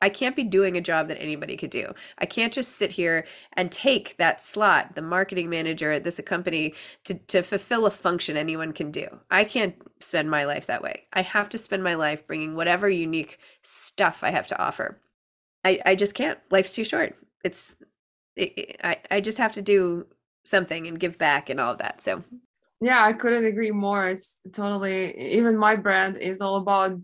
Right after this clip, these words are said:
Speaker 2: being unique, being yourself, never basic.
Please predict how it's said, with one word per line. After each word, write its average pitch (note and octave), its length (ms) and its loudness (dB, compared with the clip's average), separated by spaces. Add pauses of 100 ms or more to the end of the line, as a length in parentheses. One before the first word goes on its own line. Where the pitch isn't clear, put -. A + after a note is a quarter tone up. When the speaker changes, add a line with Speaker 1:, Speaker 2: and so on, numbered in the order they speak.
Speaker 2:
being G#3 480 4
unique, A3 460 0 (840)
being B3+ 260 4
yourself, A#3 720 6
never A#3 300 4
basic. A#3 640 -4